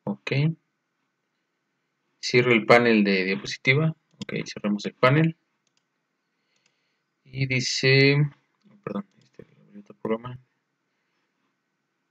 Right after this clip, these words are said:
Ok, hay que seleccionar la esquina superior. Ok, ya. Quitamos ayuda, completamos tarea. Demasiado largas, demasiado largas estas opciones.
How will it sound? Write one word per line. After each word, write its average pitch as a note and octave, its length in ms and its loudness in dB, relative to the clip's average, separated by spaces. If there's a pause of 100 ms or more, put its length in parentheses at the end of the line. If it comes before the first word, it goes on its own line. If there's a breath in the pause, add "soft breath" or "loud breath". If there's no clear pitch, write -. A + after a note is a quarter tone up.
(240)
Ok, A2 200 -12
hay A2+ 280 -6
que B2+ 80 -6
seleccionar A2 560 -10
la G#2+ 80 -12
esquina A2+ 360 -12
superior. - 460 -8
Ok, - 180 -10 (120)
ya. F#2+ 180 -10 (600)
Quitamos A#2+ 280 -2
ayuda, C3 340 2
completamos A#2 460 -6
tarea. A#2 240 -4 (120)
Demasiado A2 440 -6
largas, - 680 -10
demasiado A#2 560 -2
largas A2+ 360 -8
estas - 420 -8 (640 loud breath)
opciones. - 680 0